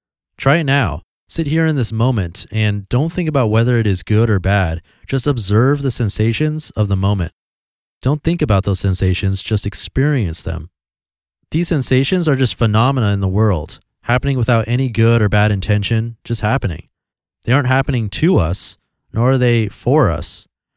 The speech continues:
They just happen without thinking about us as the center of the universe. What I've noticed when I experience anger, frustration, disappointment, is that I am judging my experiences, and others and myself, based on whether they are what I want,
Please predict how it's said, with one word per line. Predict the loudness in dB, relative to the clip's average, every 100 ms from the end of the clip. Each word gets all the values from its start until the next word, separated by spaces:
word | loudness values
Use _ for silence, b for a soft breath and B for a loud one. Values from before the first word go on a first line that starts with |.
| _
They | -4
just | -4 -4
happen | -2 0 0 -2 -4 -12 -6
without | -2 0 0
thinking | -2 0 0
about | 2 2
us | 0 -2
as | -4
the |
center | -2 0 2
of | 2
the |
universe. | 2 2 0 -4 -6 -12 _ _ _ _ _ _ _ _
What | 2
I've | 4
noticed | 4 4 4 2 -6 -2
when | 0
I |
experience | 0 0 0 0 0 -2
anger, | 0 2 2 2
frustration, | 0 -2 0 0 0 0 -2
disappointment, | -2 -2 0 0 2 0 -2 _ _ _ _
is | -2
that | 0 2
I |
am | 0 0
judging | 2 2 0 0
my | 0
experiences, | 0 0 2 2 0 -2 -4 -6 -12 -16 _ -2
and | -2 0
others | 0 2 0
and | 0
myself, | -2 0 0 0 -6 _ _ _ _
based | 0 2
on | 2
whether | 4 4 4
they | 4
are | 4 4
what | 2
I | 2
want, | 2 2 0 -2 -10